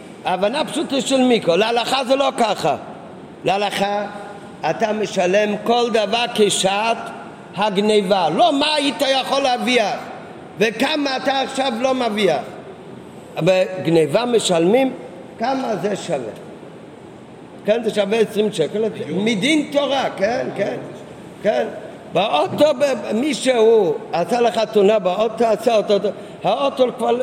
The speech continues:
Speaker 1: כמה הוא היה שווה? יכול להיות כלום. אתה צריך לקנות עכשיו אוטו חדש, אתה צריך לשלם ב-, ה-, הרבה כסף. זה לא משנה, מדין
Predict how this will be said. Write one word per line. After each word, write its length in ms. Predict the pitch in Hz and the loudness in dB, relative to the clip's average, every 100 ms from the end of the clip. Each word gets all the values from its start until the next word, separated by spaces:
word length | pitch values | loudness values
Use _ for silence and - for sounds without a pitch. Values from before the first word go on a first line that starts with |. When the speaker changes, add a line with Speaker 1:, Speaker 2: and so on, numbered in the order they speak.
| - | -2
Speaker 1:
כמה 240 | 214 247 226 | -2 2 2
הוא 80 | |
היה 180 | 156 131 | 2 -2
שווה? 340 | 123 127 107 110 135 165 | -6 -8 -8 -8 -4 0
יכול 220 | 185 240 | 0 0
להיות 100 | 226 | -2
כלום. 200 | 233 220 123 - | 0 0 0 -4
אתה 220 | 156 220 240 | -2 -2 0
צריך 220 | 226 202 | 0 0
לקנות 340 | 214 208 226 | -2 -2 0
עכשיו 280 | 214 208 202 | 0 0 2
אוטו 240 | 202 208 | 0 0
חדש, 380 | 190 175 147 127 - - - - | 0 -2 0 -4 -6 -14 -18 -14
אתה 80 | |
צריך 200 | 151 208 | -8 -4
לשלם 500 | 220 214 220 226 240 | -4 -4 -4 -4 -2
ב-, 60 | 226 | 0
ה-, 1400 | 226 226 226 220 - - - - - - - - 185 190 | 2 4 4 0 -6 -14 -16 -18 -16 -18 -8 -2 -2 0
הרבה 280 | 202 208 233 | 0 2 0
כסף. 400 | 233 247 240 196 | 0 -2 0 0
זה 80 | 170 | 2
לא 100 | 214 | 0
משנה, 340 | 254 208 233 | 0 -2 0
מדין 560 | 226 190 175 160 254 240 | 2 2 0 -2 0 -2